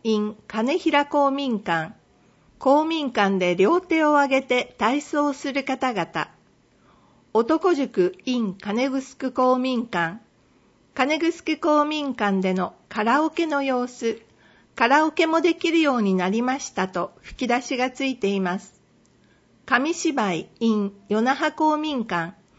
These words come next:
与那覇公民館で紙芝居を上演している写真です。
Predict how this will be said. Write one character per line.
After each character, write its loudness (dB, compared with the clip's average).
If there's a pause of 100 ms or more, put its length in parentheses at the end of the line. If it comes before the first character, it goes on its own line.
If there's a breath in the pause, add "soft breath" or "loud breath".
(340 soft breath)
与 2
那 2
覇 -2
公 0
民 -4
館 -2
で -4
紙 -2
芝 2
居 0
を 0
上 0
演 -2
し -14
て 0
い -2
る -4
写 -6
真 -4
で -2
す。 -20